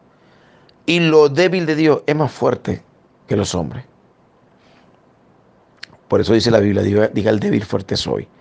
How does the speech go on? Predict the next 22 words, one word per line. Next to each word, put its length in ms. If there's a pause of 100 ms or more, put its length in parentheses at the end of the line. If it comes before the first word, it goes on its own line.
(640)
Pues 180
mira, 240
hermano, 420
pues 160
mirad, 300
hermano, 320
dice 200
Pablo, 380 (120)
versículo 380
veintiséis, 440
primera 300
carta 200
del 100
apóstol 340
a 40
los 100
Corintios. 460 (560)
"Pues 140
mirad, 260
hermano, 360
vuestra 320
vocación, 640